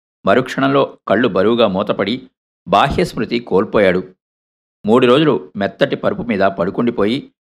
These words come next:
శకుంతల సపర్యలతో, ఆసరాతో లేచి కూర్చున్నాడు. బాగా స్వస్థత చెక్కింది. నీరసం మినహా ఇప్పుడు అతనికి ఏ బాధ లేదు.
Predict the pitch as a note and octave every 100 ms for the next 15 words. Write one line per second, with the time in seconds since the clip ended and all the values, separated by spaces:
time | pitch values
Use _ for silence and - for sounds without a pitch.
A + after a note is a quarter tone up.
0 | _ - B2 G3 G#3 A3 - G3+ C3 C#3
1 | C3+ C#3 D3 - G#2 A2+ C3 B2+ C3 G2+
2 | F#2 F#2+ G#2+ - G2 - F#2 F2+ F#2 -
3 | _ _ _ _ _ _ _ F#2+ G#2+ C#3
4 | A#2 - - A2+ - C3 A#2+ G2+ F2+ F#2+
5 | F2+ F2 - _ _ _ _ A2 C#3+ G3
6 | G#3+ E3 C#3 D#3+ C3+ A#2 A#2 G#2 G2+ G2
7 | A2 A2+ A#2 F#2+ F2 F2